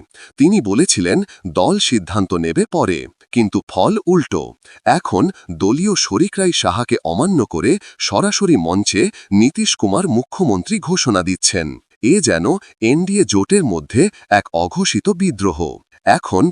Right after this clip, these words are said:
প্রশ্নটা স্পষ্ট, এনডিএ টিকবে তো? চাপের মুখে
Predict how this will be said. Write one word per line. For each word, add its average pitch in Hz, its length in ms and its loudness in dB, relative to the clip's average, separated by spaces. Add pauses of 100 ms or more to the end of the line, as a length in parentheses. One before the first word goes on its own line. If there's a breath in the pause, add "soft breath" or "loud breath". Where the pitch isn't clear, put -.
প্রশ্নটা 156 520 2
স্পষ্ট, - 400 0 (520 soft breath)
এনডিএ 160 520 2
টিকবে 107 340 0
তো? 170 180 0 (440 soft breath)
চাপের 190 400 0
মুখে 147 280 0